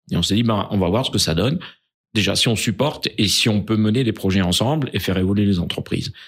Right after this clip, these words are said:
C'est ce qu'on a fait. Pendant la première année, donc, euh, c'était en quatre-vingt-dix, hein, donc ça date un petit peu. Ben, on a eu quelques frictions quand même, hein, parce qu'il fallait qu'on ajuste un peu nos, nos positions et nos violons. Puis mon papa a très vite compris que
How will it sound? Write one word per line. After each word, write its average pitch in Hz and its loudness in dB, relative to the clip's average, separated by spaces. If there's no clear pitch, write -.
C'est - 0
ce 117 -2
qu'on 113 0
a 98 -2
fait. 175 -2
Pendant 110 2
la 107 0
première 107 0
année, 107 2
donc, 90 0
euh, 87 2
c'était - -4
en 78 0
quatre-vingt-dix, 117 0
hein, 110 0
donc 92 -2
ça 87 -2
date 90 -4
un 98 2
petit 92 -2
peu. 160 0
Ben, 98 0
on 92 2
a 92 2
eu 95 0
quelques 98 -2
frictions 110 0
quand 82 -6
même, 120 0
hein, 147 -2
parce - -4
qu'il - -6
fallait 87 -2
qu'on 87 0
ajuste 90 0
un 85 0
peu 98 0
nos, 87 0
nos 117 0
positions 113 0
et 104 2
nos 104 2
violons. 107 2
Puis 92 0
mon 92 2
papa 101 0
a 110 0
très - -2
vite 92 0
compris 98 -2
que 98 0